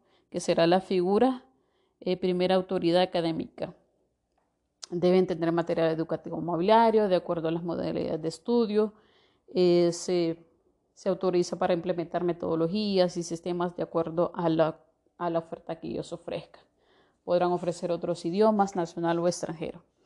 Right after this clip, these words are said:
En cuanto a la gestión financiera, podrá percibir ingresos para este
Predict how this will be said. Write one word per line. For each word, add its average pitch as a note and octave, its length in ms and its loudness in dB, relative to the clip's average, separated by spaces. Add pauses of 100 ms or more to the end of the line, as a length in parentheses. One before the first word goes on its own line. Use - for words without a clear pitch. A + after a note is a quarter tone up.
(360)
En A#3 120 -4
cuanto A#3+ 220 6
a A#3+ 40 6
la B3 80 8
gestión B3 280 0
financiera, B3 580 2
podrá G#3 380 0 (140)
percibir G#3 400 -2
ingresos G#3+ 920 0
para E3 300 2
este F#3+ 400 -2